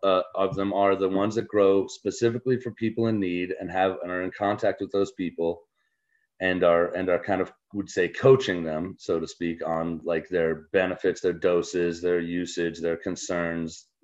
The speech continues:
educating them further, all that. And then the other kind of caregiver, we'll call, is the person who grows weed and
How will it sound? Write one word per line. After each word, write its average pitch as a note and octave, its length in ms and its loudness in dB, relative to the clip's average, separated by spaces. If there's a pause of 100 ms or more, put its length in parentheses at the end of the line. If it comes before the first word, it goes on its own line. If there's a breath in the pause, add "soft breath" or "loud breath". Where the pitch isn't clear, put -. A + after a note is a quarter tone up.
(220)
educating F2 480 -4
them E2+ 180 -8
further, E2+ 320 -2
all F2+ 200 0
that. C#2 180 -10 (760 soft breath)
And A2+ 100 2
then A#2 120 6
the A#2 100 8
other D#3+ 200 8
kind G#2+ 220 0
of - 60 -4
caregiver, F#2 560 2
we'll F2+ 140 -2
call, E2+ 360 0 (540 soft breath)
is G#2 160 -2
the A#2+ 60 2
person G#2 340 2
who G#2 120 0
grows G2 580 2 (500)
weed G#2+ 500 0 (260)
and F2+ 200 -4